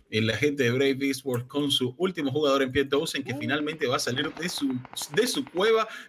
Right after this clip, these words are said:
Speaker 1: mientras Z Strike recibe daño por parte de Virras Black and Gaming, Emitas, que se va a contar su primera kill y logra mantenerse todavía con vida, logra llevarse un descuento y sumar un puntito más,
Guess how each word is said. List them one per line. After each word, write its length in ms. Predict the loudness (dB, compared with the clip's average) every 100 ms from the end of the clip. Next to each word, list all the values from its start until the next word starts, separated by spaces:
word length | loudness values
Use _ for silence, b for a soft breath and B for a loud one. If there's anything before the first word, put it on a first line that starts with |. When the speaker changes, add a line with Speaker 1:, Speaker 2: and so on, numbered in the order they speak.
| -4
Speaker 1:
mientras 320 | -2 0 0
Z 180 | 2 0
Strike 280 | 2 0 2
recibe 380 | 0 -2 -2 0
daño 300 | 0 0 0
por 180 | -4
parte 300 | -2 -4 -2
de 60 | 2
Virras 280 | 2 2 0
Black 240 | -2 -2
and 140 | -4 -4
Gaming, 260 | -2 -2 B B B
Emitas, 420 | 0 2 0 2
que 140 | 2
se 200 | 4 4
va 120 | 4 2
a 80 |
contar 320 | 2 0 0 0
su 160 | -2
primera 440 | -4 0 0 0 -2
kill 280 | -2 -2 -4 B
y 60 | -4
logra 220 | 0 2
mantenerse 440 | 2 2 2 0 0
todavía 520 | 2 2 2 2 0
con 160 | 0 0
vida, 280 | 2 2 2
logra 300 | 0 -2 -2
llevarse 460 | -2 -2 0 -2 -4
un 160 | -6 -2
descuento 560 | -2 0 0 0 -2 -6 B B
y 80 | -10
sumar 340 | -4 2 2 0
un 100 | -4
puntito 420 | -6 -6 -2 -2
más, 240 | 2 2